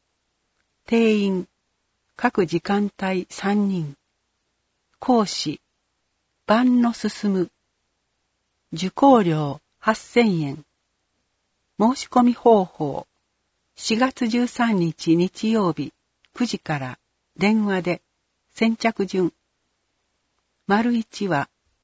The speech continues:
初日のみ、小中学生優先受付。十九音クラブ、ドラム道、未経験者コース。初めてのドラム、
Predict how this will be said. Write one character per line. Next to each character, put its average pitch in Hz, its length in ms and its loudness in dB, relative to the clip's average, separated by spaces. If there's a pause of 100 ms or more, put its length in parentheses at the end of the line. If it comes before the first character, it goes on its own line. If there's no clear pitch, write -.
初 - 220 0
日 254 340 2
の 226 180 0
み、 160 240 -2 (160)
小 247 320 0
中 247 320 -2
学 226 260 -4
生 160 340 -2
優 196 260 -2
先 214 320 -2
受 175 280 -8
付。 - 380 -8 (1800)
十 247 360 2
九 240 420 0
音 220 320 2
ク - 160 -2
ラ 190 160 0
ブ、 139 240 -6 (280)
ド 180 120 6
ラ 233 160 4
ム 240 180 2
道、 147 380 0 (500)
未 170 180 0
経 254 220 4
験 262 240 2
者 240 220 -2
コ 202 220 2
ー 165 60 0
ス。 - 300 -12 (1200)
初 220 320 2
め 269 120 8
て 180 160 -2
の 160 160 0
ド 165 140 0
ラ 170 140 -4
ム、 151 220 -8